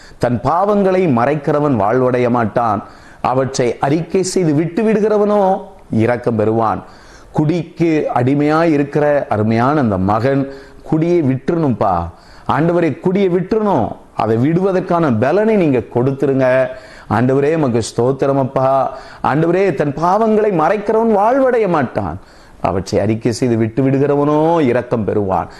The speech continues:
நிச்சயமாய் அந்த இரக்கத்தை மகன் பெற்றுக்கொள்ளட்டும், ரட்சிக்கப்படட்டும். ஆண்டவரே, உமக்கு ஸ்தோத்திரம். மனம் திரும்ப கர்த்தர் ஒரு வாய்ப்பை நீர்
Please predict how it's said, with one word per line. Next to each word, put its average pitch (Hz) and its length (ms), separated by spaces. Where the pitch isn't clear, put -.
நிச்சயமாய் 180 580
அந்த 135 140
இரக்கத்தை 117 540
மகன் 98 320
பெற்றுக்கொள்ளட்டும், 135 840
ரட்சிக்கப்படட்டும். 156 1000
ஆண்டவரே, 117 520
உமக்கு 98 260
ஸ்தோத்திரம். 110 380
மனம் 117 340
திரும்ப 160 520
கர்த்தர் 98 320
ஒரு 101 140
வாய்ப்பை 110 480
நீர் 98 240